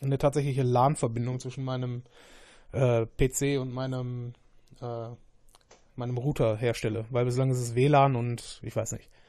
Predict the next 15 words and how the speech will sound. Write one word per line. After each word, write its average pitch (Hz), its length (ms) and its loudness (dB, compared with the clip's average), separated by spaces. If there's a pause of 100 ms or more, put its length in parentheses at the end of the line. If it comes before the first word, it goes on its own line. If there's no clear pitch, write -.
(340)
Ich - 60 -12
hab 135 80 0
so 135 80 0
das 131 140 0
Gefühl, 135 220 -2
dass 120 100 0
die 120 160 -2
W 131 80 6
lan-Verbindung 123 960 0
zwar 123 220 0
okay 143 320 4
ist, 170 240 0
aber, 127 840 2 (200)
äh, - 40 -6
ne, 127 80 -2